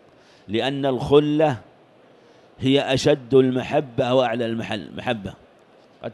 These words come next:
تخللت مسلك الروح مني، وبذا سمي الخليل خليلا. فلم يتسع قلبه عليه، قلبه عليه الصلاة والسلام،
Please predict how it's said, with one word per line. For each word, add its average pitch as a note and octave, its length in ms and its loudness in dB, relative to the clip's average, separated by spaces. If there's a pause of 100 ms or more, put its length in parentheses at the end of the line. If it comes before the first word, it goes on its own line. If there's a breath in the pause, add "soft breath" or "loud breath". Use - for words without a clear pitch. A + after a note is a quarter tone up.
(100)
تخللت B2 680 -4
مسلك A#2+ 560 -4
الروح B2 340 -2
مني، C#3 520 -2 (380 loud breath)
وبذا B2+ 520 0
سمي A#2+ 520 0
الخليل A#2 720 -2
خليلا. G2+ 420 -6 (680 soft breath)
فلم C#3 400 2
يتسع C#3 600 0
قلبه B2+ 520 0
عليه، B2+ 320 -2 (260)
قلبه C#3 360 2
عليه C3 240 0
الصلاة B2+ 280 -4
والسلام، B2+ 560 0